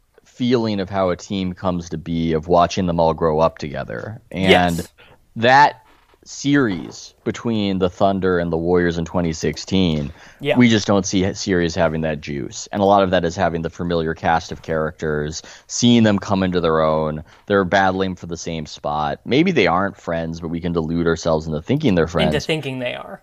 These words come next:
Speaker 2: yeah.
Speaker 1: And we don't have that. The N B A has gone a little crazy. It's a little too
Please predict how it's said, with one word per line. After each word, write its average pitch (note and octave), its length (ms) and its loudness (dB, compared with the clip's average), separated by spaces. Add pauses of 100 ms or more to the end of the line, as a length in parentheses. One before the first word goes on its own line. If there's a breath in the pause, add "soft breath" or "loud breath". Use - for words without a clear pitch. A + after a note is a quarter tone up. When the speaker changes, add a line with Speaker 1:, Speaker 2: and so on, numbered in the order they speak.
Speaker 2:
yeah. C#3 220 -2
Speaker 1:
And A#2 440 2 (440)
we C#3 200 0
don't C#3+ 260 2
have C3 360 -2
that. C#2+ 280 -8
The G#2 140 -2
N A2+ 140 0
B A2 160 0
A G#2 160 2
has G2+ 200 -4
gone F#2 480 2
a - 80 -6
little F#2 280 -4
crazy. F#2 760 -2
It's F#2 180 -6
a A2 40 0
little G#2+ 240 4
too F2+ 380 -2